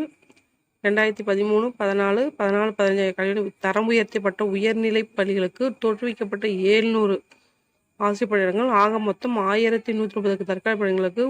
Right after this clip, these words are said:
ஒண்ணு ஒண்ணு ரெண்டாயிரத்தி இருபத்தி நாலு முதல் முப்பத்தி ஒண்ணு பன்னெண்டு ரெண்டாயிரத்தி இருபத்தெட்டு வரை தொடர் நீடிப்பு வழங்குதல் ஆணை வெளியிடப்படுகிறது. இப்போ இது வந்து பாத்தீங்க அப்படின்னா, இருபத்தி ரெண்டாம் தேதி வந்து ரிலீஸ் பண்ணியிருக்காங்க.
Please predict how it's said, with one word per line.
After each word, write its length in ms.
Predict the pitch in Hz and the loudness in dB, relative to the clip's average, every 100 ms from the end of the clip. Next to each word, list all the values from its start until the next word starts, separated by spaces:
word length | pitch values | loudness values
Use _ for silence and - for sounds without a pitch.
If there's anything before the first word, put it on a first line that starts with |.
| 247 | 0
ஒண்ணு 280 | 196 208 240 | -2 0 -2
ஒண்ணு 240 | 247 226 214 | -2 -2 0
ரெண்டாயிரத்தி 320 | 202 208 202 | 0 0 -2
இருபத்தி 240 | 190 - - | -4 -8 -8
நாலு 180 | 185 | -6
முதல் 260 | 190 202 285 - _ _ _ _ 214 | -2 0 0 -4 _ _ _ _ -6
முப்பத்தி 440 | 208 - 294 285 | -6 -2 -2 0
ஒண்ணு 200 | 262 233 | 0 -2
பன்னெண்டு 340 | 208 214 208 214 233 220 - | -2 -2 0 0 -2 -6 -4
ரெண்டாயிரத்தி 360 | 190 208 214 190 | 0 2 2 0
இருபத்தெட்டு 300 | 185 185 185 | 0 0 0
வரை 140 | 220 277 - | 0 -2 -4
தொடர் 300 | 202 214 226 | 0 0 0
நீடிப்பு 300 | 226 202 214 | -2 0 2
வழங்குதல் 380 | 190 190 196 190 | 2 2 2 2
ஆணை 160 | 190 | 0
வெளியிடப்படுகிறது. 720 | 185 196 196 185 175 170 202 277 240 | 0 0 -2 -2 -6 -6 -4 -4 -6
இப்போ 300 | - 202 196 | -6 -2 2
இது 120 | 202 | 2
வந்து 200 | 208 226 | 2 0
பாத்தீங்க 320 | 214 202 214 | -4 -4 -2
அப்படின்னா, 320 | 202 196 196 285 - - - - - - - _ - | 0 0 -2 -4 -8 -20 -20 -20 -20 -20 -20 _ -6
இருபத்தி 340 | 214 226 240 220 | 2 4 4 4
ரெண்டாம் 240 | 214 190 | 4 4
தேதி 160 | 185 180 | 2 2
வந்து 220 | 202 220 | 2 2
ரிலீஸ் 280 | 190 190 - | 2 2 0
பண்ணியிருக்காங்க. 420 | 175 175 170 | -4 -2 -6